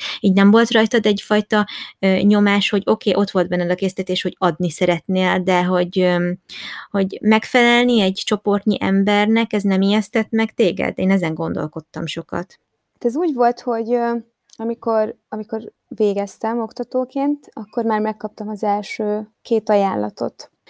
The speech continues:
Speaker 2: Rögtön visszamentem tanítani abba az asramba, ö, ahol tanultam. Egy, ö, vasárnap délutáni órát kaptam, és szintén egy hotelba, tök érdekes, hogy neked is ilyen emléked van, ö, tehát egy, egy hotelba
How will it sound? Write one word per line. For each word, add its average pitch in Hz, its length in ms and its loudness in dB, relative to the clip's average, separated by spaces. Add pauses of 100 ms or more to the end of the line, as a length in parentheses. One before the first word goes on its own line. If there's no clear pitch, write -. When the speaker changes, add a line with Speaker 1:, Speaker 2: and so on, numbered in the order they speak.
(120)
Speaker 2:
Rögtön 240 320 2
visszamentem 214 560 0
tanítani 208 540 -2
abba 208 260 -2
az 202 160 -2
asramba, 208 840 -4 (100)
ö, 196 320 -2 (160)
ahol 202 460 -2 (140)
tanultam. 196 600 -2 (320)
Egy, 202 260 -4
ö, 196 140 4
vasárnap 190 400 -4
délutáni 196 560 -4
órát 208 360 -4
kaptam, 294 680 -4 (200)
és 214 180 0
szintén 359 440 4
egy 214 140 2
hotelba, 202 840 2
tök - 240 -10
érdekes, 208 520 -6
hogy 220 140 -8 (160)
neked 220 420 -6
is 220 160 -4
ilyen 226 140 2
emléked 220 580 -4
van, 247 280 2
ö, 240 480 -2
tehát 240 220 0
egy, 233 200 0
egy 214 200 -6
hotelba 233 1200 0